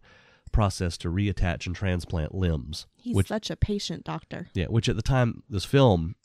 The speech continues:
Speaker 1: came out, it was filmed in, uh, fifty-nine,
Speaker 2: Mm-hmm.
Speaker 1: but it was released until sixty-two due to censorship issues.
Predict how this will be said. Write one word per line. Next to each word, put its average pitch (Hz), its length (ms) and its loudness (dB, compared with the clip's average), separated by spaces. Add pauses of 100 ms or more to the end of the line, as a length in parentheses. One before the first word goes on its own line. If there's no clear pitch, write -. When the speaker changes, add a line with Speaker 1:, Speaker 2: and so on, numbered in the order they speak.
Speaker 1:
came 87 220 2
out, 82 280 2
it - 40 -6
was 87 100 -2
filmed 101 260 0
in, 80 200 -2 (240)
uh, 76 180 -2
fifty-nine, 95 880 -2
Speaker 2:
Mm-hmm. 185 360 -10
Speaker 1:
but 98 120 0
it 98 40 0
was 92 160 -2
released 92 420 -2 (300)
until 80 200 -4
sixty-two 101 600 0
due 95 120 -2
to 87 80 -6
censorship - 600 -8
issues. 87 340 -8